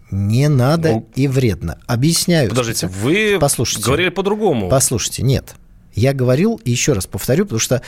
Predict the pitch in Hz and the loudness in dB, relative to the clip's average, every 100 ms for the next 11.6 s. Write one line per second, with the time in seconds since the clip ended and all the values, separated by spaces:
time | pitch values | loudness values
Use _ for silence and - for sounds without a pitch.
0 | - - 147 131 143 131 131 185 220 156 | -10 -2 0 2 2 2 0 0 0 0
1 | 156 151 156 139 90 78 - - 127 139 | 0 2 2 2 2 -2 -6 -4 -2 0
2 | 151 - 156 113 104 107 - 123 120 104 | 0 0 0 0 -2 -6 -2 0 0 0
3 | 101 101 101 139 233 165 135 123 - - | -2 -4 0 0 2 0 0 -2 -4 -8
4 | - - - - - - - - - 113 | -10 -14 -16 -18 -18 -20 -20 -10 -2 0
5 | 131 147 90 - - - - - 117 170 | 2 0 0 -4 -20 -20 -16 -8 -2 0
6 | 170 - 95 98 90 147 135 107 98 120 | 0 -2 -2 -2 0 0 2 2 0 0
7 | 117 104 104 - 95 - 82 95 110 135 | 0 -2 -4 -2 -4 -2 -2 0 2 2
8 | - 107 127 147 - 131 117 117 151 110 | 0 2 2 0 0 0 0 2 2 2
9 | 90 71 - - 120 135 143 - 113 113 | -2 -4 -4 -2 0 0 -2 0 -2 0
10 | 123 127 170 120 104 127 123 127 120 - | 0 0 -2 -2 0 0 2 0 -2 -4
11 | 151 - - 95 - | -4 -2 -4 -6 -10